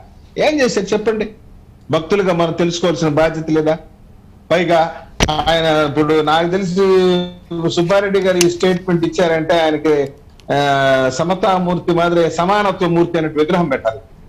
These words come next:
ఇప్పుడు హైదరాబాద్ లో సమతామూర్తి అని పెట్టారు కదా రామానుజులాచార్య వారికి, ఆ విధంగా ఈయనకి సమానత్వ మూర్తి అని విగ్రహం పెట్టేస్తాం. ఈ విధమైనటువంటి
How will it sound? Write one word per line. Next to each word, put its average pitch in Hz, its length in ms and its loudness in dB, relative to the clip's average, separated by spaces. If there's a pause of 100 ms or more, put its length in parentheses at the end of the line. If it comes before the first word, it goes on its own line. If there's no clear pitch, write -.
(720)
ఇప్పుడు 123 280 2
హైదరాబాద్ 165 480 2
లో 160 200 -2 (260)
సమతామూర్తి 170 680 0
అని 156 100 -2
పెట్టారు 156 300 0
కదా 135 100 0
రామానుజులాచార్య 139 720 0
వారికి, 151 520 0 (320)
ఆ 147 80 2
విధంగా 180 280 0
ఈయనకి 170 180 0
సమానత్వ 180 560 0
మూర్తి 160 260 0
అని 170 100 0
విగ్రహం 156 320 -2
పెట్టేస్తాం. 123 720 -4
ఈ 160 40 2
విధమైనటువంటి 143 840 0